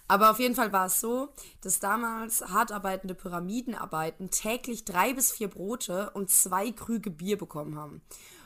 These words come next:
Und das ist ein Äquivalent von circa, circa, circa, uh, für circa vier Liter Bier. Aber auf der anderen Seite muss man sagen, also okay, sie waren schon ein bisschen bedüdelt danach wohl, also anders kann es nicht sein.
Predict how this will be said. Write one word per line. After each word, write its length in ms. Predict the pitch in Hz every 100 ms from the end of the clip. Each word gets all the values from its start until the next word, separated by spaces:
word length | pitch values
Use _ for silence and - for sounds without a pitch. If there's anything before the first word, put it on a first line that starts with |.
| -
Und 380 | 202 190 - 226
das 180 | 240
ist 100 | 233
ein 80 | 220
Äquivalent 1040 | 196 - 185 175 175 - - 175 180 214
von 160 | - 185
circa, 340 | - 196 196 -
circa, 320 | - 185 185
circa, 400 | - - 170 143 -
uh, 180 | 170 - - _
für 140 | - 175
circa 280 | 208 196
vier 380 | 185 - 226 254
Liter 320 | 226 233 -
Bier. 480 | 180 196 175 151 196 - - 160 - - - - - _ -
Aber 260 | 202 220 202
auf 80 | 185
der 120 | 175
anderen 180 | 196 185
Seite 200 | 185 180
muss 140 | 165
man 140 | 180
sagen, 460 | 165 180 190 202 190 -
also 220 | 208 214
okay, 200 | 214 233
sie 160 | 208 202
waren 240 | 196 233
schon 160 | 262 226
ein 40 | 214
bisschen 200 | 220 208
bedüdelt 420 | 170 202 226 247
danach 400 | 247 247 247 233
wohl, 280 | 226 247 247
also 180 | 165 151
anders 280 | 165 175
kann 160 | - 180
es 100 | 185
nicht 140 | 175
sein. 400 | - 160 185 240